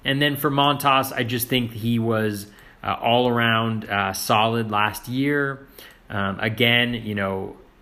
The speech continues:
the, it's, it's unfortunate about the P E Ds, but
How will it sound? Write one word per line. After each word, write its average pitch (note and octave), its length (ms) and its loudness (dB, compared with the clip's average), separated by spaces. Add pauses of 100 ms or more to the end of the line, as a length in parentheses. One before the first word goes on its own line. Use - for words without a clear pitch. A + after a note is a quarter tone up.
(420)
the, A2+ 120 -2
it's, G#2 200 -4
it's B2 200 -6
unfortunate C#3+ 560 0
about B2 240 2
the B2 60 -4
P C3+ 320 0
E - 20 -2
Ds, C3+ 500 -2
but A2 360 2